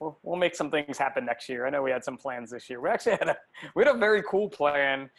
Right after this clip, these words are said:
for the Dingus Fire booth this year and a very cool competition plan. And I'm not gonna say it 'cause we're definitely gonna do it next year 'cause I think, uh, I think we can make that happen next year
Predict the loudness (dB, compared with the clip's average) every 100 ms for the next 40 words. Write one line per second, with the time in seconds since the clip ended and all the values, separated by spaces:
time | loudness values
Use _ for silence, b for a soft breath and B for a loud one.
0 | b _ -4 -2 0 0 0 0 2 2
1 | 2 -2 -8 -6 -6 -4 -2 0 2 2
2 | 0 -2 -2 -2 -6 0 -2 -2 -6 -6
3 | -6 -10 -10 -8 -10 -16 _ _ -8 -8
4 | -2 -2 0 0 0 2 2 4 0 -2
5 | -6 -4 -2 -2 -4 -4 -2 -4 -2 -6
6 | -6 -12 -14 -18 -8 -6 -2 -4 -4 -4
7 | -4 -2 -2 0 -2 -2 -2 0 0 0
8 | -2 -8 -14 -16 -18